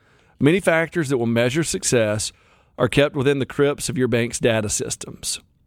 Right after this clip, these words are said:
While Google Analytics and click-throughs can indicate performance, most of us will really be judged by account openings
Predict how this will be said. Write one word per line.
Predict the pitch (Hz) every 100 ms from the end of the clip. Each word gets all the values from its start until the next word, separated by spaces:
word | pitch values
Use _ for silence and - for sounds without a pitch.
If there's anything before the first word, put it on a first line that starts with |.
| _ -
While | 117 123
Google | 107 143 151 165
Analytics | 156 156 143 139 156 - 127
and | 107
click-throughs | 123 127 - 120 127 131 -
can | 110
indicate | 117 117 120 -
performance, | 104 165 147 110 127 -
most | 131 208 202
of | 147
us | 131 -
will | 104
really | 113 127
be | 120 117
judged | 85 98 101 -
by | 113 110
account | - 143 127
openings | 98 95 104 127 120